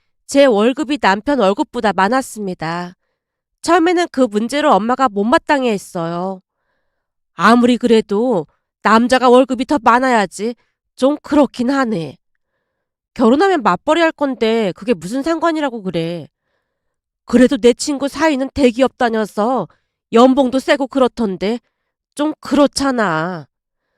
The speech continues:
됐어. 우리 회사 선배들 보면 맞벌이 하는데 남편이 손 하나 까딱 안 하는 사람도 많더라고.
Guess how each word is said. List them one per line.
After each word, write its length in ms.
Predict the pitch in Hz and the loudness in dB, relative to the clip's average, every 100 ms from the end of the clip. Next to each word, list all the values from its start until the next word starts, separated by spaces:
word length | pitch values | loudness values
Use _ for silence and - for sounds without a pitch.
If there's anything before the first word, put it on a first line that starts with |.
| _ _ _ - | _ _ _ -4
됐어. 800 | 220 220 - 320 285 240 233 165 | 2 2 0 0 2 2 0 -2
우리 260 | 165 220 | -4 -2
회사 160 | 294 285 | -2 -2
선배들 400 | 311 339 359 330 | -4 -2 -4 -4
보면 300 | 254 247 220 | -2 -2 0
맞벌이 400 | 185 - 262 262 | 0 0 -2 -2
하는데 540 | 240 226 196 240 247 185 _ _ _ - | -2 -2 -4 -4 -4 -8 _ _ _ 2
남편이 420 | 214 247 320 320 | 2 2 -2 -2
손 200 | - 359 | -2 -2
하나 160 | 339 | -2
까딱 360 | 339 392 - 392 | -2 -4 -4 -2
안 120 | 214 | 0
하는 100 | 269 | 0
사람도 300 | 285 262 226 | -2 -4 -4
많더라고. 720 | 180 185 202 220 202 180 - | -2 -2 -2 -4 -6 -6 -10